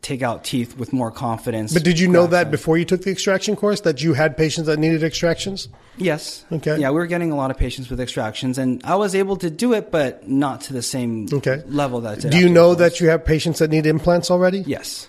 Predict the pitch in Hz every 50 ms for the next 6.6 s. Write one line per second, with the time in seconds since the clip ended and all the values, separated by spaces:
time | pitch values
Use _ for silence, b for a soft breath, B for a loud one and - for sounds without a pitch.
0 | _ - 151 131 - 147 139 143 143 143 - B B B B - 156 165 165 165
1 | 165 165 156 - - 165 143 - - 160 151 147 135 - 147 143 151 139 117 131
2 | 131 117 127 131 123 131 139 123 113 - 123 113 117 117 113 120 110 - - 120
3 | 113 - - - 101 95 - - - 151 156 - - - - - - 139 135 165
4 | 170 147 156 143 143 156 156 156 160 156 156 147 - 170 160 151 135 - 151 151
5 | 143 123 139 139 135 127 127 139 143 131 - - 143 139 135 - 151 139 131 -
6 | - 143 - - 143 139 147 165 131 131 - -